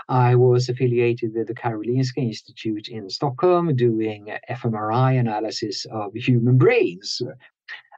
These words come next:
And I spoke to the professor there, who's one of Sweden's most famous scientists, and, uh, we discussed this, and he said, "Yeah, let's put the cheetah in a,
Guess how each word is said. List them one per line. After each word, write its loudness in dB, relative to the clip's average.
And 6
I 6
spoke 2
to 4
the 4
professor -2
there, 2
who's 2
one 0
of -6
Sweden's 0
most 0
famous -2
scientists, -2
and, 2
uh, 0
we 0
discussed -2
this, -4
and 2
he 2
said, 2
"Yeah, 2
let's 0
put 0
the 0
cheetah -2
in 4
a, 2